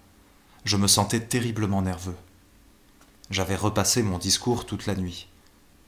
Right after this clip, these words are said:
Je le savais par cœur et il devait convaincre les plus bornés, mais j'étais hanté par la terreur qu'on ne me laissât pas parler. Les gorilles m'entraînèrent vers un camion grillagé,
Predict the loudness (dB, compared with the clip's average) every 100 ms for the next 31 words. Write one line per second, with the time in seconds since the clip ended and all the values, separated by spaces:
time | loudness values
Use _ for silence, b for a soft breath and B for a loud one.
0 | -16 -6 -4 -2 0 0 0 -2 2 2
1 | 2 0 0 -2 -4 -2 0 0 0 -2
2 | -4 -4 -4 -2 -2 -4 -6 B B B
3 | -2 0 2 0 0 -2 0 0 0 2
4 | 2 0 -2 -2 0 0 -2 -2 0 0
5 | 0 0 -2 -4 -4 -4 -4 -4 -10 -18
6 | -20 -20 -20 -20 _ _ -20 _ _ _
7 | b b b -20 -8 -2 0 2 4 4
8 | 4 2 0 0 2 2 2 0 -2 -2
9 | 0 0 0 -2 0 2 2 0